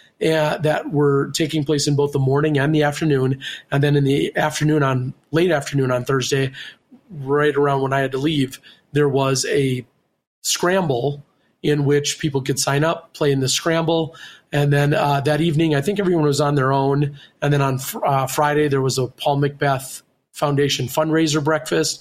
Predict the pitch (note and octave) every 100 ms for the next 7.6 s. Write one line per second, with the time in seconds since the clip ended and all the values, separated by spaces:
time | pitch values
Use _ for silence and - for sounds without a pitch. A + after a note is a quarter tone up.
0 | - - - D3 D3 C#3 C#3 C#3+ C#3 C#3
1 | C#3 C3+ C3 B2 - - - D3+ - D3+
2 | C#3+ - D#3 C3+ C3+ C#3 C3+ C3 - -
3 | D#3 C#3+ C3 - C3 B2+ - - - -
4 | D#3 C#3+ C#3+ C#3+ C3 B2 C#3+ C3 B2+ B2+
5 | C3+ C3 A#2 - - B2+ B2 C3 - D3
6 | C#3 D#3 B2+ B2 C3+ - - _ - D3
7 | C#3+ A#2+ C3+ C3 B2+